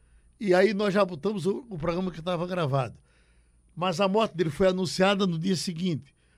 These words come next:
porque o, o povo brasileiro tem uma dificuldade de aceitar essa coisa de morte cerebral. Morte só é morte quando começa a feder.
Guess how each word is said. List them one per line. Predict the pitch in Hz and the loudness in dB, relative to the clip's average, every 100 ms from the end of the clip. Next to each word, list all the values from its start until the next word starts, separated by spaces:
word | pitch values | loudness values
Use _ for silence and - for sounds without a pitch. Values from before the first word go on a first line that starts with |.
| _ | _
porque | 175 135 175 208 - | -12 0 0 0 -4
o, | - 226 - | -16 -12 -10
o | 143 | -8
povo | 180 220 180 196 | -2 -2 -2 -10
brasileiro | 156 160 151 143 151 175 185 190 - _ _ _ | -4 -2 0 2 4 6 4 0 -10 _ _ _
tem | - 185 | 2 2
uma | 196 196 | 2 0
dificuldade | 156 170 220 147 170 170 170 | -2 -6 -8 0 2 2 -2
de | 202 | -2
aceitar | 165 196 143 | 0 -2 -2
essa | 170 151 | -4 -4
coisa | 156 180 | -4 -4
de | 160 | -2
morte | 170 143 | -2 -4
cerebral. | 190 170 123 120 - - - | -4 -4 -6 -10 -14 -20 -4
Morte | 156 208 208 | 2 2 0
só | - 208 | -6 -4
é | 208 | -2
morte | 160 180 196 214 | 2 2 2 -2
quando | 185 196 | -8 -8
começa | 190 156 160 175 | -4 -2 -2 -4
a | |
feder. | 151 190 107 98 | -8 -8 -8 -10